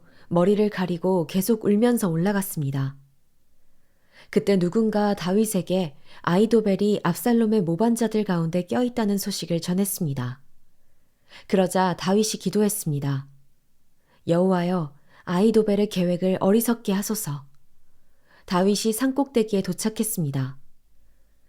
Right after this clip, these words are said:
그곳은 백성들이 하나님께 경배를 드리곤 하던 곳이었습니다. 그때 그곳에 있던 아렉 사람 후세가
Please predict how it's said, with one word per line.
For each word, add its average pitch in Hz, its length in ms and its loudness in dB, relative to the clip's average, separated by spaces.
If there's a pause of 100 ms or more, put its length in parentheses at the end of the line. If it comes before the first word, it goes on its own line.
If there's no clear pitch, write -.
(120)
그곳은 208 580 2
백성들이 208 720 2
하나님께 240 580 2
경배를 214 520 4
드리곤 185 400 2
하던 208 260 2
곳이었습니다. 143 840 -2 (1500)
그때 214 460 2
그곳에 233 400 4
있던 202 340 0
아렉 202 320 2
사람 214 300 0
후세가 196 600 -4